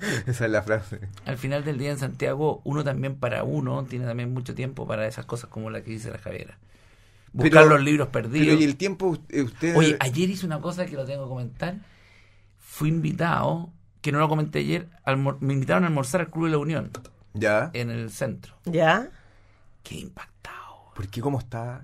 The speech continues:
Speaker 1: ¿Qué?
Speaker 2: No, impactado, impactado.
Speaker 1: ¿Qué, qué es lo que se vio?
Speaker 2: Es que es, es un viaje, weón.
Speaker 1: <laughs>
Speaker 2: A mil novecientos treinta, weón.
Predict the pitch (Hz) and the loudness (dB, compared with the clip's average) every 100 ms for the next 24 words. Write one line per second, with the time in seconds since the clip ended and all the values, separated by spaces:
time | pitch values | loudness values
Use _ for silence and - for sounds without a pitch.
0 | 123 127 - - - - - - - - | -12 -10 -10 -12 -16 -18 -20 -20 -20 -20
1 | - - - - - _ _ _ _ _ | -20 -20 -20 -20 -20 _ _ _ _ _
2 | - 143 143 131 147 139 120 110 98 123 | -10 -8 -6 -4 -2 -2 -2 -2 2 0
3 | - 139 147 127 135 135 135 156 170 165 | 0 -2 -2 0 -2 -2 -4 -2 -2 -2
4 | 175 175 110 - - - - - - - | -2 -2 -2 -6 -12 -12 -16 -20 -20 -10
5 | - 101 101 98 - - - - - 135 | -4 -2 -2 -4 -6 -10 -16 -20 -8 -6
6 | 135 139 135 131 131 123 - - 131 139 | -4 -2 0 2 0 -2 -6 -2 -2 -2
7 | 135 127 - 139 | -4 -4 -4 -8